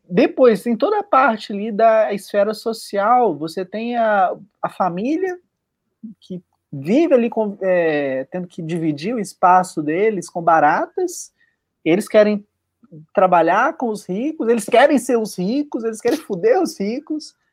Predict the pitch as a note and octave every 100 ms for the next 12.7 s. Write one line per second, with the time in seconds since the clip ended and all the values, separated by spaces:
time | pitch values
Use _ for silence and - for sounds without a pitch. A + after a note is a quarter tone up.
0 | _ _ _ _ - F3 F#3 - G#3 G#3+
1 | A#3+ A#3+ A3 F#3+ C#3+ B2+ _ _ - F4+
2 | G4 A#3 E3+ E3 D3+ D#3 D3 D3 - F3+
3 | F3+ E3 E3+ - - E3+ D#3+ E3+ G#3 A#3+
4 | G3+ D3+ D#3 D#3 D3+ - B2+ B2+ D3 F#3
5 | G3+ - _ _ _ _ - C#3+ C#3 C3+
6 | C3+ B2+ D3+ F#3 G#3 - C3 - D#3+ D3+
7 | D#3+ F#3+ B2 _ - D3 D#3+ D3 - E3+
8 | E3 G3+ B3 B3 F3+ F#3+ F3 - _ _
9 | - F3 _ A3+ D4+ E4 C4 G#3+ A#3+ A#3+
10 | A#3 _ - F3 E3+ E3+ C#3+ _ G#3 B3
11 | - C4 G3+ - G#3 - F3 - - -
12 | A3+ C#4 C#4+ B3 G#3 A#3